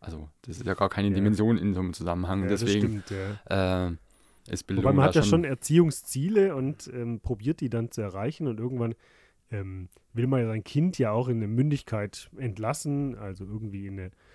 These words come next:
Speaker 2: ähm, in eine Situation, wo man sagt, hey, du, jetzt kommst selber klar und, äh, ich kann jetzt auch nicht mehr, äh, mich da irgendwie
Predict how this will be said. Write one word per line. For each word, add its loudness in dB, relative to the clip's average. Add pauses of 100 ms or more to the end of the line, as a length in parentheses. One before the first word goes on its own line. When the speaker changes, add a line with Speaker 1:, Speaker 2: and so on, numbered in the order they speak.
(300)
Speaker 2:
ähm, -8 (540)
in -4
eine 4
Situation, 2
wo 2
man 2
sagt, -2
hey, 0
du, -8 (100)
jetzt -2
kommst -2
selber 6
klar 4 (680)
und, -2
äh, 0 (240)
ich -10 (220)
kann -2
jetzt -2
auch -4
nicht -6
mehr, -2
äh, -12
mich -6 (600)
da -4
irgendwie -2